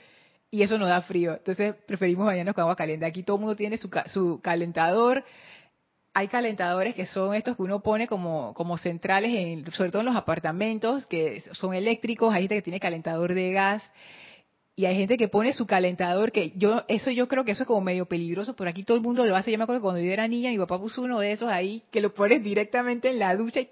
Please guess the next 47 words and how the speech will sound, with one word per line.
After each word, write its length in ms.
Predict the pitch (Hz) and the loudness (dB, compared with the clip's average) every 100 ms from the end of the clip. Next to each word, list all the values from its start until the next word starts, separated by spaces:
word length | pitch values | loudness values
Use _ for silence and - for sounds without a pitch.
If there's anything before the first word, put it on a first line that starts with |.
| - | -8
se 140 | - | -2
ven 160 | 190 190 | 0 2
los 140 | 254 | 0
alambres. 580 | 240 175 180 190 214 277 - - - - - | 0 -2 -2 -4 -4 -4 -8 -20 -20 -18 -6
Y 80 | |
yo 80 | 170 | -4
me 80 | 185 | -2
acuerdo 320 | 196 214 247 | 0 0 0
que 220 | 208 156 _ - | -2 -6 _ 0
a 140 | 175 | 0
veces 260 | 175 220 247 - | 2 -2 -4 -4
uno 180 | 220 262 | -2 0
lo 160 | 285 | 0
tocaba 400 | 185 175 185 220 | 0 -2 0 0
y 60 | 294 | 0
que 100 | 208 | -2
para 160 | 180 170 | -2 -2
mover 260 | 170 190 | 2 2
la 120 | 233 | 2
cuestión 300 | 240 208 214 | 0 0 0
y 20 | 220 | -2
hasta 160 | 208 | -4
me 100 | 175 | -4
pasaba 320 | 165 165 180 | -4 -2 -2
la 120 | 196 180 | -2 -2
corriente. 420 | 165 175 165 175 | -4 -6 -6 0
Qué 100 | 220 | 4
peligroso, 560 | 302 311 240 233 208 185 | 6 8 8 8 4 0
pero 200 | 190 202 | 2 4
bueno. 280 | 185 165 - - - - - _ _ | 2 0 -6 -16 -20 -20 -20 _ _
La 100 | 202 | 0
gente 200 | 202 208 | 2 2
pone 260 | 233 240 339 | 0 0 0
su 100 | 254 | 0
cosa 300 | 254 269 320 | 0 0 0
ahí 100 | 403 508 | -2 0
pa, 220 | 202 175 - _ | -2 -2 -8 _
pa 120 | 190 | 0
calentarse. 760 | 196 190 190 226 311 - 180 180 - 190 180 - - _ | 2 2 2 -2 -6 -4 -6 -6 -8 -8 -8 -12 -20 _
A, 140 | - 202 240 | 2 4 6
a 80 | 233 | 6
mí 80 | |
esas 160 | 277 311 | 4 4
cosas 200 | - 285 | 4 4
me 120 | 208 | 2
dan 120 | 185 | 0
risa. 360 | 185 175 151 | -2 -4 -6